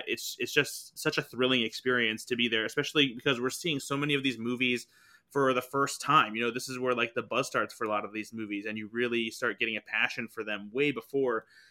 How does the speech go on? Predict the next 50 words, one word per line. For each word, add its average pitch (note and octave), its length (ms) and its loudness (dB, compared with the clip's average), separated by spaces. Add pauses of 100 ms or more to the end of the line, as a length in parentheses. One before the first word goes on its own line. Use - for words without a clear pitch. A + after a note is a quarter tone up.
(140)
anybody C3+ 300 4
else C3 280 -2
will, A2 120 -4 (120)
will A#2 100 -8
see D#3 220 -2
them A2+ 200 -2
and G#2+ 120 -8
be G#2+ 120 -4
excited G2+ 380 -6
about F#2+ 300 -10
them. G2 240 -12 (340)
And C3+ 160 4
along D3 280 4
with - 180 -2
that A#2 280 2
comes, C3 360 -2
like, A2+ 240 2 (280)
for C3+ 120 -2
me, C#3 440 4
I A#2 60 -2
think C3 180 -2
some C#3+ 120 0
of B2 100 0
the A#2 60 0
most A#2 440 -4
rewarding A#2 460 0
experiences G#2+ 720 -4
where G#2+ 320 2 (420)
I'm A#2+ 100 -2
seeing C#3 200 2
a - 20 2
movie B2+ 200 2
for B2+ 120 -2
the A2+ 60 -4
first A2+ 300 -4
time A2 280 0
and G2 80 -2
I G#2+ 60 0
fall A#2+ 260 -4
in A2+ 80 -4
love G#2+ 120 -4
with A#2+ 200 -2
it, A2 220 2
and, G#2 340 -2
you A#2 140 -6
know, A2 60 -2
you A2 200 -6
write A#2 180 2
a B2 40 0
review A2+ 560 0